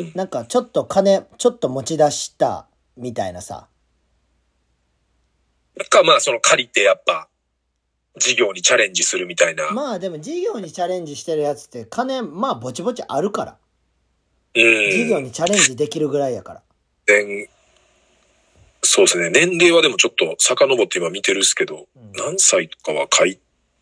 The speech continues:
Speaker 1: てはないっすね。
Speaker 2: いやー、
Speaker 1: まあ、でも、
Speaker 2: でもそこ
Speaker 1: でも、まあ、と上ぐらいか。
Speaker 2: でもそこでないってなったらもうないで。
Speaker 1: うん。
Speaker 2: でもなんかその、
Speaker 1: そ
Speaker 2: そのがっつ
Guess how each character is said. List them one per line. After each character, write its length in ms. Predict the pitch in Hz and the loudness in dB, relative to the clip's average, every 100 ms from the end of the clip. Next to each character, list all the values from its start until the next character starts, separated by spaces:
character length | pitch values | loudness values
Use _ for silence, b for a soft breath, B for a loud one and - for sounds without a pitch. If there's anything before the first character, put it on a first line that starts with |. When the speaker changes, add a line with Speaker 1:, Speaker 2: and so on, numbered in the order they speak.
| _ | _
Speaker 1:
て 140 | - 175 | 0 4
は 180 | 95 78 | 4 4
な 280 | 78 80 | 2 4
い 100 | 85 | 4
っ 40 | 90 | 4
す 600 | - - - - - - | 4 4 4 4 2 -2
ね。 300 | - 175 190 | -2 2 2
Speaker 2:
い 20 | 185 | 2
や 0 | |
ー、 240 | 180 185 | -4 -2
Speaker 1:
ま 60 | 208 | 0
あ、 20 | |
で 100 | 202 | 2
も、 60 | |
Speaker 2:
で 60 | 196 | -2
も 80 | 175 | -4
そ 180 | - 208 | -8 0
こ 60 | |
Speaker 1:
で 60 | 190 | 0
も、 40 | |
ま 120 | 175 160 | 2 -2
あ、 60 | - _ _ _ _ _ _ _ _ _ _ _ _ _ - | -4 _ _ _ _ _ _ _ _ _ _ _ _ _ 0
と 140 | 101 | 2
上 220 | 98 104 | 4 2
ぐ 100 | 104 | 6
ら 120 | - | 6
い 40 | - | 4
か。 140 | - - - _ 101 | 2 2 0 _ -20
Speaker 2:
で 80 | 113 | -20
も 80 | - | -18
そ 200 | 127 190 | -14 -14
こ 160 | 285 440 | -10 -6
で 120 | 453 | -6
な 220 | 151 147 | -6 -6
い 80 | 160 | -8
っ 60 | |
て 180 | 156 143 | -10 -12
な 100 | 117 | -12
っ 100 | 101 | -14
た 100 | - | -16
ら 100 | 98 | -16
も 100 | 104 | -14
う 40 | 107 | -14
な 200 | 104 143 | -8 -6
い 80 | |
で。 180 | 185 - _ _ _ _ _ _ _ _ _ _ _ _ - | -6 -8 _ _ _ _ _ _ _ _ _ _ _ _ -2
Speaker 1:
う 60 | 113 | 2
ん。 880 | 117 120 117 113 101 92 80 73 - - | 4 4 4 0 -2 -6 -6 -12 -20 -12
Speaker 2:
で 100 | 202 | -10
も 80 | 160 | -8
な 120 | 175 | -4
ん 20 | |
か 60 | 185 | -2
そ 200 | - 294 | -2 0
の、 80 | |
Speaker 1:
そ 240 | 320 262 262 | -2 2 0
Speaker 2:
そ 140 | - | 0
の 140 | 269 202 | -10 -10
が 180 | 143 320 | -8 -10
っ 60 | - | -10
つ 160 | - | -2